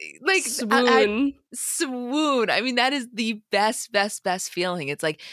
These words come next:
Speaker 1: you always wanna know that somebody has those kind of butterflies about you, or to be able to witness the progression of their feelings. You don't get that in, in real life if you're not on reality T V. And I mean, to me, nothing's worth reality T V, but I gotta tell you, that is pretty appealing.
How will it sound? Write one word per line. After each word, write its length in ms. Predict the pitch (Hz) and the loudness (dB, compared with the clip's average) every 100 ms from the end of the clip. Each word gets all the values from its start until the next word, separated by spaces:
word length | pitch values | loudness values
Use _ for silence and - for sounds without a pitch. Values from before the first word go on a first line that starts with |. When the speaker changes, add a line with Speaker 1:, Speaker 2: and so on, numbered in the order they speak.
| - | -10
Speaker 1:
you 140 | 190 - | -6 0
always 360 | 190 196 202 170 | 2 2 0 -2
wanna 220 | 170 170 | -4 -2
know 160 | 165 | -2
that 180 | 165 147 | -2 -2
somebody 300 | - 151 151 | -4 -4 -4
has 200 | 160 147 | -4 -6
those 200 | 160 147 | -8 -10
kind 160 | 175 151 | -10 -12
of 100 | 147 | -8
butterflies 540 | 131 127 156 139 175 | -6 -6 -4 -6 -6
about 320 | 170 175 175 | -4 -4 -4
you, 100 | 226 | -4
or 200 | 185 160 151 - | -2 -2 -4 -10
to 100 | - | -8
be 100 | 196 | -2
able 160 | 226 214 | 0 0
to 100 | 180 | 0
witness 500 | 156 151 190 220 233 | -2 -2 -2 -2 -4
the 120 | 185 | -6
progression 500 | 180 160 147 175 190 | -8 -2 -2 -2 -4
of 100 | 165 | -6
their 160 | 156 156 | -6 -8
feelings. 500 | - 147 175 220 233 - - | -10 -10 -8 -8 -8 -12 -8
You 140 | 220 | -2
don't 260 | 226 311 240 | 0 0 0
get 220 | 214 269 | 0 0
that 160 | 220 156 | 0 0
in, 180 | 151 151 | 0 -4
in 140 | 170 165 | -8 -8
real 240 | 147 143 | -4 -4
life 240 | 127 151 151 | -2 -4 -6
if 80 | |
you're 100 | 170 | -8
not 180 | 147 143 | -4 -2
on 140 | 143 139 | -2 -4
reality 320 | 127 123 147 | -6 -6 -8
T 200 | - 165 | -10 -10
V. 160 | 98 | -8
And 100 | 151 | -6
I 20 | 151 | -6
mean, 200 | 143 185 - - - | -6 -10 -20 -20 -10
to 100 | 214 | -6
me, 180 | 185 202 | -4 -2
nothing's 420 | 143 160 185 196 | -4 -4 -8 -4
worth 200 | 196 208 | -2 -2
reality 400 | 202 208 202 220 | -6 -6 -4 -6
T 180 | - 220 | -6 -8
V, 120 | 226 | -4
but 140 | 175 | -2
I 100 | 135 | 0
gotta 240 | 139 143 165 | 0 -2 -2
tell 180 | 202 160 | -6 -8
you, 140 | 175 | -6
that 200 | 156 135 | -6 -6
is 220 | 165 160 165 | -6 -8 -8
pretty 320 | - 135 135 | -8 -8 -8
appealing. 460 | - - - - | -14 -20 -20 -20